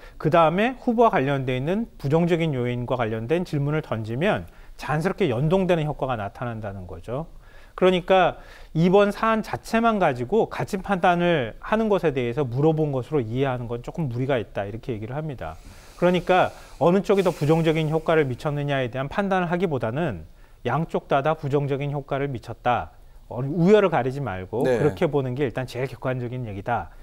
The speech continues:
Speaker 1: 이렇게 저한테 설명을 해주던데요. 그러니까 뭐 말씀하셨던 것처럼 결론적으로 말씀드리면, 어, 국민의힘이 물타기를 잘 한 거죠, 어찌 보면.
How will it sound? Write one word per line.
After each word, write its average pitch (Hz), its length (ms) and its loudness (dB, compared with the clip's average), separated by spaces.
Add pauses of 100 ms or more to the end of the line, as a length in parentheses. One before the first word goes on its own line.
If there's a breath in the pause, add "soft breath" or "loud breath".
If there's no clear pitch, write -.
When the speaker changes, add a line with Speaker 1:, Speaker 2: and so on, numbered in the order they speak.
(140 soft breath)
Speaker 1:
이렇게 127 220 -6
저한테 120 300 -6
설명을 170 400 -4
해주던데요. 139 840 -6 (520 loud breath)
그러니까 208 580 6 (460 loud breath)
뭐 165 80 6
말씀하셨던 196 640 4
것처럼 175 420 0
결론적으로 175 640 2
말씀드리면, 131 960 -4 (460 soft breath)
어, 113 260 -6
국민의힘이 196 840 2 (420)
물타기를 170 440 0
잘 - 160 -4
한 170 200 -8
거죠, 110 340 -6 (260)
어찌 170 240 -4
보면. 117 480 -6